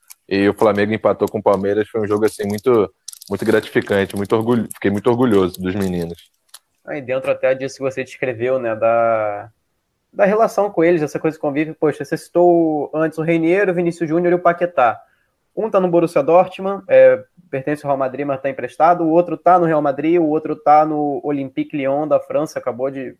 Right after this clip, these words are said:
Speaker 2: de, de chegar lá. É muito, é muito engraçado, eu, eu gosto de usar esse termo porque, cara, num dia tá ali, você vê pequenininho, daqui a pouco já tá grandão. E é legal porque esse nascimento das estrelas, por assim dizer,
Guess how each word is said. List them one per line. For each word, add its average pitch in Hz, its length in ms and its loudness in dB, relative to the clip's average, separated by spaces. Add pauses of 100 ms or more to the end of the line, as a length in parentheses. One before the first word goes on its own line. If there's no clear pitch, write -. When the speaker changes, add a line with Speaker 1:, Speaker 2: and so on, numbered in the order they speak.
Speaker 2:
de, 107 520 -12 (680)
de 131 60 -6
chegar 127 320 4
lá. 143 280 4 (440)
É - 60 -4
muito, 208 340 -4
é 196 80 2
muito 196 240 -2
engraçado, 190 840 2 (100)
eu, 104 100 -20
eu 110 520 -14
gosto 143 300 2
de 143 80 -10
usar 143 220 0
esse - 160 -8
termo 165 200 0
porque, 175 300 -4
cara, 175 400 4
num 160 220 0
dia 180 420 4
tá 180 240 4
ali, 170 380 4
você 175 280 2
vê 165 380 0
pequenininho, 175 560 -2
daqui 175 180 2
a 175 80 4
pouco 175 480 0 (720)
já 151 160 2
tá 160 180 4
grandão. 143 560 2
E 135 100 -2
é 151 60 6
legal 156 360 4
porque 170 500 -2
esse 156 480 -4
nascimento 170 880 0
das 151 180 0
estrelas, 151 460 -6
por 147 200 -8
assim 139 200 -10
dizer, 135 600 -6